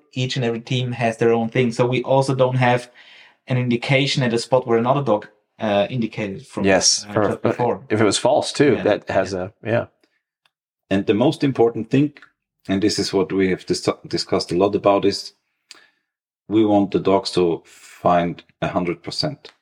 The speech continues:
Speaker 2: Okay.
Speaker 3: So we
Speaker 2: Mm-hmm.
Speaker 3: don't accept
Speaker 2: A miss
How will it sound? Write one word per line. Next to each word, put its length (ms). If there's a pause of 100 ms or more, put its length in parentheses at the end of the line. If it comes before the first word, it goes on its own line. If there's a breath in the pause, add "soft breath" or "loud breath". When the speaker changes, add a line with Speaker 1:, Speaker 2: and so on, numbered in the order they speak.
(240)
Speaker 2:
Okay. 280 (240)
Speaker 3:
So 160
we 120
Speaker 2:
Mm-hmm. 80
Speaker 3:
don't 300
accept 720 (800)
Speaker 2:
A 120
miss 480